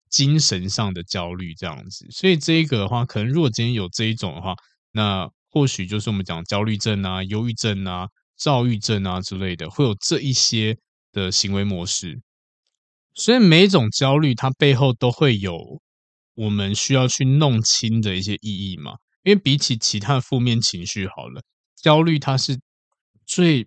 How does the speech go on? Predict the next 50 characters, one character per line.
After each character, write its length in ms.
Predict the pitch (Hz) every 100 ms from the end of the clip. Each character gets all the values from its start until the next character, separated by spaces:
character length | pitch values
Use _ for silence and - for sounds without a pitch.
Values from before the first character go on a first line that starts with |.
| _ -
不 100 | 170
舒 320 | - 131 131
服 220 | - 90
的， 80 | 90
我 100 | 107
自 140 | -
己 80 | 147
觉 80 | 117
得 60 |
是 80 | 113
最 200 | 113 127
不 180 | 107 120
舒 220 | - 110
服、 160 | 104 92
最 340 | - - 131 107
难 340 | 101 101 92
忍 240 | 117 110 87
受 320 | - 110 80 73
的， 220 | 55 - -
但 160 | 160
是 160 | 156 156
它 220 | - 151
也 80 | 107
是 180 | - 127
最 240 | - 147 123
具 280 | - 185 143
有 180 | 98 92
一 80 |
些 340 | 110 - 104 107 _ _ -
任 320 | 139 165 139
务 200 | 156 117
导 220 | 101 87
向 280 | - 113 101
性 320 | - 98 80
的。 160 | 67 - _ _ -
对， 160 | 101 92
会 200 | 190 175
让 140 | 175
我 60 | 131
们 160 | 117
想 160 | 117 113
要 80 | 117
立 320 | 139 165 123
刻 200 | - 131
去 120 | 131
缓 260 | - 98 104
解 200 | 104 90
这 100 | 110
种 180 | 98 101
感 160 | 87